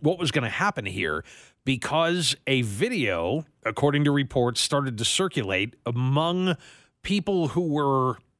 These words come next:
in city jobs, people who worked for the city. Some of them got it, some of them didn't, via an anonymous email that contained a video that allegedly showed Doug Gerber, uh, pleasuring himself on this video.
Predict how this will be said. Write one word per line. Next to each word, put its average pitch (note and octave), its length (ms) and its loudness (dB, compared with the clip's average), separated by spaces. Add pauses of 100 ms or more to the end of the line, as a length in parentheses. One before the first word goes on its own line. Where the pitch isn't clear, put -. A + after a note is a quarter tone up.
(100)
in F3+ 280 0
city D#3+ 420 2
jobs, F#2+ 500 0
people D3+ 300 -2
who C3+ 80 4
worked C3+ 320 0
for C3+ 100 -4
the A2+ 100 -4
city. D#2+ 300 -2
Some G2 280 -2
of B2 60 -4
them D#3 140 2
got C#3+ 200 2
it, C#3 140 -4
some A#2 160 -2
of B2 60 0
them B2+ 140 0
didn't, A#2 300 -2
via B2+ 400 0
an C3+ 160 0
anonymous A#2+ 640 -2 (100)
email F#2+ 600 0 (460)
that B2+ 220 -2
contained F3+ 540 -2
a G#3+ 40 0
video A#2 600 0 (200)
that B2+ 120 0
allegedly D#3 640 0
showed B2+ 720 -2 (180)
Doug C3+ 340 0
Gerber, A#2 520 2 (720)
uh, D#3+ 120 -2 (160)
pleasuring C3 600 2
himself A2 800 -2
on C3+ 260 2
this C3 200 2
video. G#2 500 -2